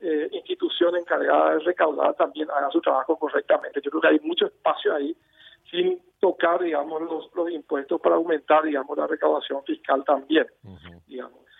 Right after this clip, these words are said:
Speaker 1: Y si de alguna forma las políticas que estamos previendo tienen éxito y de alguna manera impactan positivamente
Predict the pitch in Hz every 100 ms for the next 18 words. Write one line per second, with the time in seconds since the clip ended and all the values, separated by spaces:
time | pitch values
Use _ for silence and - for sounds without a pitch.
0 | - _ - 151 175 170 151 190 214 -
1 | 190 190 208 196 - 156 160 - 190 175
2 | 160 - 151 151 156 147 135 - 156 151
3 | 160 156 151 - 160 170 - - 170 -
4 | 151 - 135 _ 320 131 147 160 147 151
5 | 151 - 151 - 160 - 156 151 - 160
6 | 147 147 147 151 147